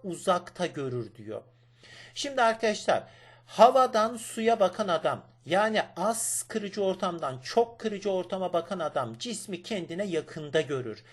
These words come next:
Bize ne demiş? Uzakta görsün. O zaman bir yanlış. Basit olandan gidiyorum arkadaşlar. Üçe baktım. Göz nerede? Çok kırıcı ortamda. Cisim nerede? Az kırıcı ortamda.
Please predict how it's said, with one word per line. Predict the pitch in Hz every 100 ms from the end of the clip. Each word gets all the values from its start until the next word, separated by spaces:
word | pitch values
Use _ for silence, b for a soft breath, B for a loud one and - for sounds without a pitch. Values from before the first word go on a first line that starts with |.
| B B
Bize | 175 180 240
ne | 240
demiş? | 226 226 240 -
Uzakta | 170 151 180 180 -
görsün. | 196 185 180 180 190
O | 175 165
zaman | 196 175 151 135
bir | 175 175
yanlış. | 156 147 143 160 143 - - _ _ B B B B -
Basit | 240 277 -
olandan | 240 233 233 240 233
gidiyorum | 208 185 180 175
arkadaşlar. | 165 175 165 233 226
Üçe | 190 - 208
baktım. | 170 139 - 202 233 B B -
Göz | 202 233 196
nerede? | 220 240 214 240
Çok | 226 - 214 -
kırıcı | 175 165 165
ortamda. | 139 127 139 120 110
Cisim | - 135 - 233 254
nerede? | 233 226 233
Az | 226 214 226 220 -
kırıcı | - 180 156 151
ortamda. | 139 131 143 127 110